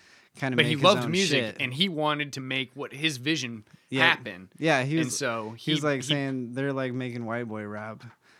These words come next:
Speaker 1: Like,
Speaker 2: Oh.
Speaker 1: fuck that.
Speaker 2: So is he saying that literally on some level that, like, a lot of the production was controlled by white men?
Speaker 1: Um,
Speaker 2: I mean, do you
Speaker 1: yeah,
Speaker 2: think some of
Speaker 1: and
Speaker 2: that is literal?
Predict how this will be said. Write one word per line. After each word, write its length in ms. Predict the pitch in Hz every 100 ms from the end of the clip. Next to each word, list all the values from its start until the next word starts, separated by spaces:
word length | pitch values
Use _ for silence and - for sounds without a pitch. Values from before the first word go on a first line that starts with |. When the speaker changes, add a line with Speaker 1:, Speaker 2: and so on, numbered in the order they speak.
| - -
Speaker 1:
Like, 180 | 123
Speaker 2:
Oh. 320 | 190 160 156 160
Speaker 1:
fuck 140 | -
that. 400 | 139 113 135 - - 147 - - _ _ _ _ _ _ _ _ _ _ _ _ _ _ _ _
Speaker 2:
So 160 | - 165
is 100 | 147
he 80 | 170
saying 340 | 220 214 160
that 120 | 135
literally 400 | 131 147 170 170
on 140 | 143 127
some 240 | 139 139
level 280 | 139 151 143
that, 220 | 123 90
like, 280 | 123 110 107
a 80 | 131
lot 320 | 113 117 120 131
of 140 | 110
the 100 | 120
production 580 | 110 120 104 107 - 135
was 120 | 123 -
controlled 540 | 110 - 110 110 107
by 360 | 107 101 98 95
white 320 | 92 98 -
men? 320 | 143 175 208 _ _ _ - - - - -
Speaker 1:
Um, 80 | 165
Speaker 2:
I 200 | 151 143
mean, 180 | 135
do 60 | 139
you 60 | 143
Speaker 1:
yeah, 80 | 135
Speaker 2:
think 100 | 120
some 180 | 160
of 80 | 151
Speaker 1:
and 100 | 151
Speaker 2:
that 160 | 139 139
is 120 |
literal? 60 | 135